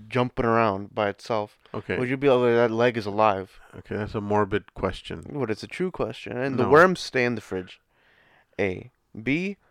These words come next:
Speaker 1: I want to do this more. I want to be a fisher guy. Fisherman.
Speaker 2: Okay, why
Speaker 1: Um,
Speaker 2: don't you just leave it in a cooler? Like, take it out, just put it in some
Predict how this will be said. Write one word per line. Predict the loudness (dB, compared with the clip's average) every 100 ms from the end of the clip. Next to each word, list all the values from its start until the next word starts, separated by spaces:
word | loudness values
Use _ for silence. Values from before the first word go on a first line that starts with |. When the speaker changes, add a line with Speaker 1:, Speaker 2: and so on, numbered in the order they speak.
| _ -4
Speaker 1:
I | 4
want | 6 6
to | 2
do | -2
this | -4 -8
more. | -10 0
I | 2
want | 6 4 2 -10
to | -10
be | -6
a | -6
fisher | -8 -12 -14
guy. | -16 -16 -16 -20 _ _ -18
Fisherman. | -16 -12 -12 -10
Speaker 2:
Okay, | -4 0 0 -2 _ _
why | 0
Speaker 1:
Um, | 0
Speaker 2:
don't | -2
you | 0 -2
just | -2 -6
leave | -8 -6
it | -6
in | -6
a | -8
cooler? | -6 0 2 2 -2 -10
Like, | -10 -12 -12 _
take | -8 -6 -4
it |
out, | -4 -4 -6 -10
just | -14 -14 -8
put | -6
it | -6
in | -10
some | -6 -6 -6 -10